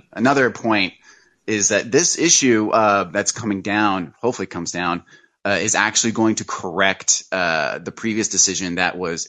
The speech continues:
uh, inappropriately made by the Supreme Court. And it's gonna send us back to the States. And it's weird that the democracy dies in darkness crowd is all up in arms about that.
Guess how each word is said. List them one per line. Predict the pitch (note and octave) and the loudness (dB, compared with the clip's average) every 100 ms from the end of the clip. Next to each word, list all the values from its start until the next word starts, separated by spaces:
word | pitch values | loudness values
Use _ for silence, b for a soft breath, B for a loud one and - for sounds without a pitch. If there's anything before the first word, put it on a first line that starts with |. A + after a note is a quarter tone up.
| - | -6
uh, | F#2 D#2+ A2+ | -4 -2 -2
inappropriately | A2 - A#2+ - G2 E2+ | -6 0 0 2 -4 -4
made | E2 D#2 G2+ | -6 -4 -2
by | G2+ | 0
the | G#2+ | 0
Supreme | - - B2+ | 0 0 -4
Court. | - B2+ C#3+ - _ b b b b - | 0 2 2 0 _ b b b b -6
And | F#2+ F2 | -4 -2
it's | F2 | -2
gonna | G#2 G2 | 0 2
send | G#2 F#2+ | 2 -2
us | |
back | - F#2+ E2+ | 0 -2 -2
to | |
the | D#2+ | -2
States. | - G2+ G#2+ F2 - - | -2 2 0 2 0 0
And | G#2 | -6
it's | G2 | -8
weird | F2 G#2 A#2 C3+ | -6 0 2 4
that | A#2 F#2+ | 2 0
the | |
democracy | F2 F#2+ G#2 - A2 G2+ | -2 2 2 0 -4 -4
dies | F2+ F#2 F#2+ E2+ | -2 -2 -2 -4
in | - | -2
darkness | F#2+ G2+ E2+ D#2+ | 0 0 0 -8
crowd | - F2+ E2 D2 D2 C#2 _ | -6 -4 -2 0 -2 -6 _
is | F2 - | -6 -2
all | F#2 F2+ | 0 0
up | D#2 | -2
in | D#2+ | -4
arms | C#2+ C#2+ | -4 -6
about | C#2 B1 - | -6 -6 -2
that. | C2 A#1 | -2 -2